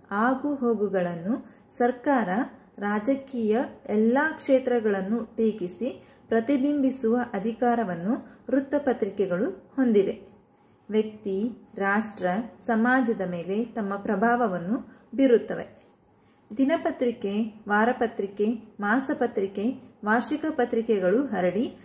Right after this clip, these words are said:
ಜನತೆಗೆ ಜ್ಞಾನವನ್ನು ನೀಡುತ್ತವೆ. ವೃತ್ತಪತ್ರಿಕೆಗಳ ಉಪಯೋಗಗಳು. ದೇಶ ವಿದೇಶಗಳ ಸಮಾಚಾರಗಳನ್ನು ತಿಳಿಸುತ್ತವೆ.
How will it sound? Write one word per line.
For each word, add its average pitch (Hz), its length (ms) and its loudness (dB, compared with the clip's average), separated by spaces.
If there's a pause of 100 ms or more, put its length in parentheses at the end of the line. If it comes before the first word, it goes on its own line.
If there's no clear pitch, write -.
(200)
ಜನತೆಗೆ 240 720 0 (120)
ಜ್ಞಾನವನ್ನು 226 640 2
ನೀಡುತ್ತವೆ. 220 580 2 (2000)
ವೃತ್ತಪತ್ರಿಕೆಗಳ 262 880 2 (460)
ಉಪಯೋಗಗಳು. 220 880 2 (500)
ದೇಶ 294 400 2
ವಿದೇಶಗಳ 226 680 2
ಸಮಾಚಾರಗಳನ್ನು 214 1040 0
ತಿಳಿಸುತ್ತವೆ. 185 800 -2